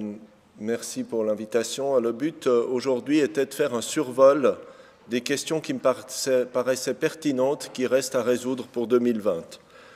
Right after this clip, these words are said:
Donc, je vais pas m'approfondir dans un sujet particulier, mais essayer de mettre en lumière ce qui va nous occuper, euh, ces prochains mois.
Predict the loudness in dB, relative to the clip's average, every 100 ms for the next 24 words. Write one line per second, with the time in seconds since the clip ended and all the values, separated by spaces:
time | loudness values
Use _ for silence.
0 | -20 -10 -8 -2 0 4 4 4 2 -6
1 | -4 -4 0 0 0 -2 -4 -4 -6 -4
2 | -2 -2 -4 -10 -4 -4 0 -2 -4 -20
3 | -20 -20 -8 -6 -2 0 0 0 -2 0
4 | 0 2 2 2 2 2 -2 -8 -10 -12
5 | -10 -10 -4 -2 -2 -4 2 2 2 -2
6 | -4 -6 -6 -2 -2 -2 -6 -6 -8 -4
7 | -4 -2 -2 -2